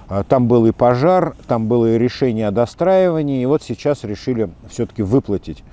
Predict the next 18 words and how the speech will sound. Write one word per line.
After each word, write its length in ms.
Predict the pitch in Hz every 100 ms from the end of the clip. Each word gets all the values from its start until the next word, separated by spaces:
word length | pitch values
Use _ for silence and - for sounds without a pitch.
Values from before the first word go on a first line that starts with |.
| - - -
из, 300 | 117 107 90
э, 280 | 98 104 98
средств 380 | - 127 113 -
Дома 360 | 95 117 101 104
Р 120 | 131
Ф, 160 | 196 - - -
э, 280 | 98 98 98
за 160 | 107
эти 160 | 120 104
несчастные 560 | 110 110 127 110 110 98
квартиры. 500 | 113 127 214 190 175 - -
За 200 | 98 135
все, 260 | 143 - 156
кроме 380 | - 131 120 113
одной 320 | 104 120 98
квартиры, 500 | - 95 - 196 170
заплатят 540 | 110 101 117 104 -
деньги. 420 | 104 180 180 165